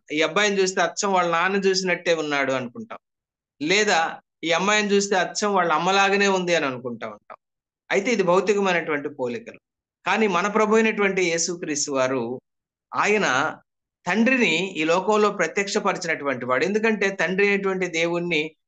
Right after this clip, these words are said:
ఈ లోకంలో ఎ-, ఒక మానవుడు అనేవాడు ఎవ్వరు కూడా చూడలేదు, అసలు ఎప్పుడు చూడలేదు, ఏ సమయంలో చూడలేదు. ఇది లేఖనాలు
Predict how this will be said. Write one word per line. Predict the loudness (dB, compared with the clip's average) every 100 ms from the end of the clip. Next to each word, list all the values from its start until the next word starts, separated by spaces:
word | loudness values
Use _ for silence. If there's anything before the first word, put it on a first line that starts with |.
| -6
ఈ | 0
లోకంలో | 0 2 0 2
ఎ-, | 2 0 -6 -10
ఒక | -8 -4
మానవుడు | 0 2 4 4 2
అనేవాడు | 2 0 0
ఎవ్వరు | 0 -2 0 2
కూడా | 2 2
చూడలేదు, | -2 -6 -10 -14 -16 -12
అసలు | -8 -4
ఎప్పుడు | -4 0 2
చూడలేదు, | 2 0 -2 -4 -6 -4
ఏ | -2 0
సమయంలో | 0 0 0 0 0
చూడలేదు. | -2 -4 -4 -6 -8 _ _ -8
ఇది | 2 2
లేఖనాలు | 4 0 0 -2 -2